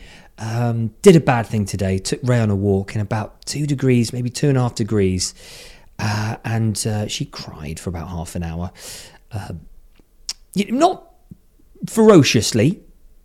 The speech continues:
but just enough to make me feel like a bit of a dick for taking a little tiny child out in the freezing cold. But what are you gonna do? So look, um,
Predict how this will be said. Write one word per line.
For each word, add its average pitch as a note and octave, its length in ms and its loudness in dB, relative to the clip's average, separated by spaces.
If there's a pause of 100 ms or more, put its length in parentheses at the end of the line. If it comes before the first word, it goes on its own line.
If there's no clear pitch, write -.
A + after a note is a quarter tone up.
(140)
but - 140 -6
just F#3+ 260 4
enough F3 320 6
to - 100 0
make C3 180 4
me B2+ 80 0
feel C3+ 240 2
like A#2+ 180 2
a G#2+ 60 -2
bit A#2+ 360 0
of D#3 140 8
a C#3+ 60 4
dick A#2 380 2
for A3 120 -4
taking A#2+ 400 0
a A2+ 40 2
little A#2+ 360 -2 (120)
tiny C3 360 0
child A#2+ 420 0
out G2 240 -4
in G#2 120 0
the G2+ 60 -2
freezing G2 480 -2
cold. - 440 -10 (640)
But - 100 0
what D3 100 -2
are E3+ 40 2
you E3 60 2
gonna E3+ 160 8
do? D#3 280 6 (460)
So G#3 260 8
look, G3+ 340 8
um, F3 600 8